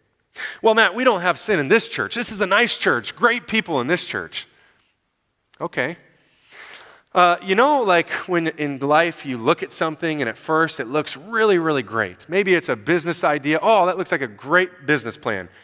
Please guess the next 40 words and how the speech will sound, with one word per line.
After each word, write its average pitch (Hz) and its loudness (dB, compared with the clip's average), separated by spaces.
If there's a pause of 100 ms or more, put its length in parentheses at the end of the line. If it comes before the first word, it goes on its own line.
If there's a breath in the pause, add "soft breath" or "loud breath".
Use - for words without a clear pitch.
(220 soft breath)
And 139 -6
then 156 0
you 147 -8
start 131 -2
looking 139 -6
at 120 -8
the 110 -10
numbers 127 -6
and, 92 -16 (360 soft breath)
"Ugh, 127 -6
I 104 -4
don't 113 -10
know 101 -10
if - -16
this - -14
is 107 -18
gonna 92 -12
work." 110 -6 (260 loud breath)
Or 196 6
for 214 4
a 185 2
mother, 196 4
you 165 2
walk 190 2
into 190 -2
your 170 4
child's 175 0
room 165 2
and 127 -2 (300 loud breath)
at 156 0
first 202 2
it 147 -2
looks 190 2
clean, 214 0 (280 soft breath)
and 165 -4
then 185 0
you 175 2
notice 175 2
the 170 -4
sock 175 2